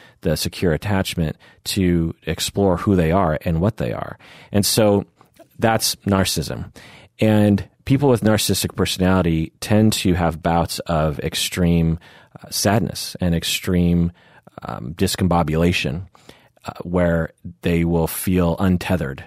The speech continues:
and they will feel, uh, sometimes empty or just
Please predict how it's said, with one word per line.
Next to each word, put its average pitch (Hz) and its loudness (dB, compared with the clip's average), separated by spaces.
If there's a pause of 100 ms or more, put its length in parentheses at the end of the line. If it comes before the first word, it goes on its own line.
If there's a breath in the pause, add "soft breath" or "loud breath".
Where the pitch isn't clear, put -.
(240)
and 80 -2
they 80 -4
will 80 -2
feel, 78 -4 (480 soft breath)
uh, 69 -8
sometimes 80 -2
empty 95 0
or 80 0 (240 soft breath)
just 87 -2